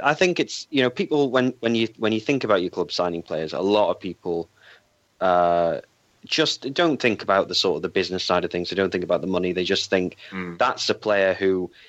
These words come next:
Speaker 1: who was good, very good for us. He looked like he wanted to come, and, uh, and, and it's frustrating. And, and, and when you, when you, as a fan, you can't help but get attached to certain players,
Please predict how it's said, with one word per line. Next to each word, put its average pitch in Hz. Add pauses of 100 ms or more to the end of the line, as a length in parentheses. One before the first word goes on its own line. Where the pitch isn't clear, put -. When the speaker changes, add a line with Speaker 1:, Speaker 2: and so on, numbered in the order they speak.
(680)
Speaker 1:
who 107
was 92
good, -
very 110
good 92
for 139
us. -
He 95
looked 120
like 95
he 87
wanted 87
to 87
come, 104 (360)
and, 87 (120)
uh, 90
and, 104
and 120
it's 123
frustrating. 131
And, 101
and, 98
and 98
when 107
you, 101
when 101
you, 95 (520)
as 107
a 110
fan, 110
you 101
can't 104
help 107
but 98
get 101
attached -
to 98
certain 92
players, 95